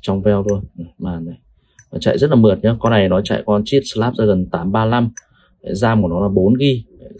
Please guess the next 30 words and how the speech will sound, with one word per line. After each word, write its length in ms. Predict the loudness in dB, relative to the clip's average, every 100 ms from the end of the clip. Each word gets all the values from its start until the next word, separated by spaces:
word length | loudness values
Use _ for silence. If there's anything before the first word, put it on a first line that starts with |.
| -16
Snapdragon, 520 | -14 -6 0 2 2
ờ, 240 | 0 -4 -4
rất 120 | -4
là 60 | -2
mượt. 280 | 0 0 -2 -10 _ _ _ _
Đấy, 160 | -12 -8
ram 260 | -4 -2 -2
bốn 180 | -2 -2
gi 240 | -2 0
nhá. 200 | 0 -2 -8 _ -20 -20 _ _ _ _ -20 _
Và 140 | -4 0
bộ 100 | 0
nhớ 140 | 0 0
lưu 160 | 2 2
trữ 140 | 0
của 60 | 0
nó 140 | -2
là 120 | -2 -6
sáu 240 | -4 0
mươi 140 | 2 4
tư 160 | 4
gi. 300 | 6 6 4 -2 _ _ _ -20 -20 _ _
Đây, 160 | -12 -12 -14 _ _
bộ 100 | -8
nhớ 160 | -4 -4
lưu 140 | -4 -4
trữ 160 | -4
của 80 | -4
nó 140 | -8 -10
đây. 100 | -14